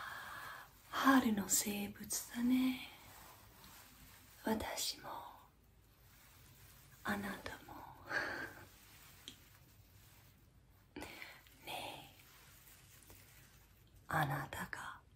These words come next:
恐れているね。自分自身の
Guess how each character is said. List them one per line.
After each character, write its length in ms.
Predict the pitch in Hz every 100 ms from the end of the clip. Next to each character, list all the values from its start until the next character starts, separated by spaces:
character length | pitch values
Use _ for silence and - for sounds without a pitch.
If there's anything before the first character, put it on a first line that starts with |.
| - - - -
恐 360 | - 208 - 247
れ 140 | 233
て 200 | 220 -
い 80 | 190
る 200 | - 170
ね。 280 | 165 - - - - - - - - - - - - - - - - - - - - - - - - - - - - - - - - - - - - -
自 220 | - -
分 160 | 139 156
自 140 | 156 - - - -
身 80 | 180
の 180 | 180